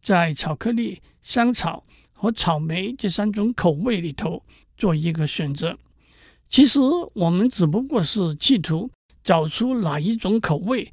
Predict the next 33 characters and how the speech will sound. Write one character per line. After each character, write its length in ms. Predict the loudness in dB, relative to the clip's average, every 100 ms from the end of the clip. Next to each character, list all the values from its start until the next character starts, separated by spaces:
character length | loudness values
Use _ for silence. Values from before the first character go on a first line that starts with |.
| -20 _ _ 2
最 180 | 6 6
能 300 | 6 4 2
满 340 | 2 4 2
足 220 | 2 0 2
我 100 | 0
们 140 | -2
的 120 | -4 -6 _
偏 240 | 2 4 6
好 340 | 4 0 -2 -6
而 180 | -2 0
已， 300 | 0 -4 -12 -20 _ _ -20 -2
而 200 | 2 4
我 140 | 4
们 180 | 4 2
的 120 | -2
偏 280 | -6 0 2 4
好 260 | 4 0 -8 _ _ _
并 220 | 6 6 6
不 80 |
是 320 | 2 2 0 0
来 220 | 0 -2
自 340 | -2 -2 -2
自 260 | 0 0 2
由 280 | 2 0 -2
的 100 | -2
选 260 | -4 -6
择。 280 | -4 -6 -6 _ _ _ _ _ _
换 240 | _ 0 4
句 120 | 4
话 200 | 4 2
说， 340 | 0 -2 -2 -10 _ _ _ 0
偏 300 | 4 6 6
好 320 | 4 0